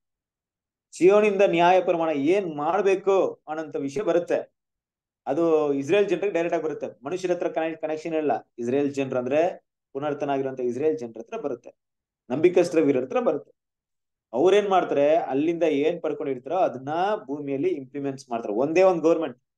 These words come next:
ಮೇಲಿಂದ ಏನ್ ಆರ್ಡರ್ ಬಂದಿದ್ಯೋ ಅದೇ ರೀತಿ ಎಲ್ಲ ಫಾಲೋ ಮಾಡೋದು. ಇಲ್ಲೊಂದು ರೂಲ್ಸ್, ಅಲ್ಲೊಂದು ರೂಲ್ಸ್, ಏನೂ ಇಲ್ಲ.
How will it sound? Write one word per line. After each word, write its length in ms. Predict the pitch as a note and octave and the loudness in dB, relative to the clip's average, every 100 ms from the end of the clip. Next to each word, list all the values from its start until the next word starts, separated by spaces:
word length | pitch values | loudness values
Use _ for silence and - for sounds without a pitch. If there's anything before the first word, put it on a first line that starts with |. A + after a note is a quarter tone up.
| _ _ _ _ - | _ _ _ _ -6
ಮೇಲಿಂದ 300 | B2+ D#3+ F3 | -2 0 2
ಏನ್ 260 | F#3 F3 | 4 4
ಆರ್ಡರ್ 220 | F3 F3 F3 | 2 2 2
ಬಂದಿದ್ಯೋ 760 | E3+ D#3+ D#3+ D#3+ C#3 - _ _ - | 0 2 2 2 2 -4 _ _ -14
ಅದೇ 340 | G#2+ C#3 F3 | -4 0 2
ರೀತಿ 200 | F#3 F3+ | 2 0
ಎಲ್ಲ 420 | D3+ D3+ E3 F3+ F3 | -4 -2 0 0 0
ಫಾಲೋ 240 | E3 E3 | -2 -2
ಮಾಡೋದು. 220 | D#3+ D3+ | -4 -8
ಇಲ್ಲೊಂದು 360 | B2 B2+ C3 B2+ | -8 -8 -8 -4
ರೂಲ್ಸ್, 360 | C3 D3 D3 | -2 -2 -2
ಅಲ್ಲೊಂದು 380 | D#3 C#3+ C#3+ C#3 | -2 0 -2 -4
ರೂಲ್ಸ್, 280 | C#3 C#3+ C3 | -6 -6 -6
ಏನೂ 520 | A#2 C3+ D#3 E3 F3 | -4 0 0 0 -2
ಇಲ್ಲ. 300 | F3 F3 - | -4 -6 -8